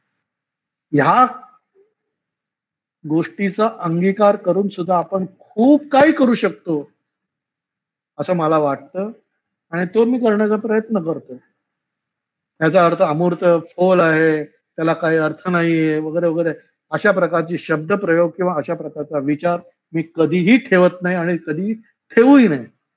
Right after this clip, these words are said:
तुम्हाला जे आवडतं ते करा,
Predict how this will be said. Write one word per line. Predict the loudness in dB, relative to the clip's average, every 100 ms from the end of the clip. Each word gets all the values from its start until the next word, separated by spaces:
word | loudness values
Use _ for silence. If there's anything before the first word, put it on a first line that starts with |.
| _ _ _ _ _ _ -8
तुम्हाला | -2 0 2 0
जे | -2 -4
आवडतं | -2 0 0 -2 -6 -10
ते | -10 -10 -10
करा, | -6 -2 -2